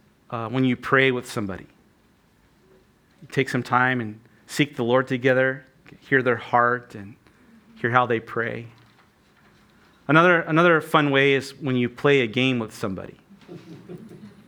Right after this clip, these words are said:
So I'm looking forward to New Year's Eve Eve. I hope that you can come out. It's always a lot of fun. We have some really good cooks in our church, by the way, too. And so it's always just good food and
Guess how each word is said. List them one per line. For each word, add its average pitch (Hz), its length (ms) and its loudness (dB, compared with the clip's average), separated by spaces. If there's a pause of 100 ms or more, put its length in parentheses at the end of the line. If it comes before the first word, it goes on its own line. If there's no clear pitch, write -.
(120)
So - 100 2
I'm 170 140 6
looking 165 240 2
forward 139 380 2
to 123 320 -2
New 135 120 0
Year's 131 320 2
Eve 127 200 0
Eve. 123 200 2
I 123 80 0
hope 165 140 0
that 180 100 4
you 156 100 0
can 131 120 -2
come 120 160 -2
out. 113 300 0 (580)
It's 147 140 0
always 180 200 4
a 165 60 2
lot 139 160 4
of 127 60 -6
fun. 98 400 -6 (720)
We 143 60 6
have 160 80 4
some 143 120 0
really 135 160 2
good 123 180 -2
cooks - 280 -4
in 120 40 -2
our 110 100 -2
church, 107 240 -4
by 104 120 0
the 101 60 -2
way, 95 100 -6
too. 92 180 -10 (1800)
And 127 100 -4
so 135 100 0
it's 127 120 2
always 160 240 4
just 123 300 -4
good 143 180 2
food 143 680 2
and 98 240 -6